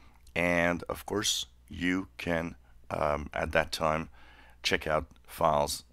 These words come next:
that were modified or files on a specific date. It keeps a certain amount of time, typically a month, depending on what you have space available,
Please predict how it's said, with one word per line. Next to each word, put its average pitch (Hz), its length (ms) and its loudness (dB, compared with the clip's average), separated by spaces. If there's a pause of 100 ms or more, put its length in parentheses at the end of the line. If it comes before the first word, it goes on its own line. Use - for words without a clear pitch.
(120)
that 78 320 -2
were 76 160 -4
modified 73 480 0
or 71 120 0
files 71 420 0
on 69 80 -2
a 65 60 -6
specific - 960 -4
date. - 320 -6 (720)
It 117 240 0
keeps - 400 4
a 113 40 4
certain 127 580 2
amount 104 280 8
of 95 100 -2
time, 110 520 8 (500)
typically 104 720 0 (140)
a 90 60 -4
month, 92 360 4
depending 90 400 -2
on 85 160 2
what 85 180 0
you 82 140 -4
have 87 320 6
space - 500 -4 (240)
available, 92 560 2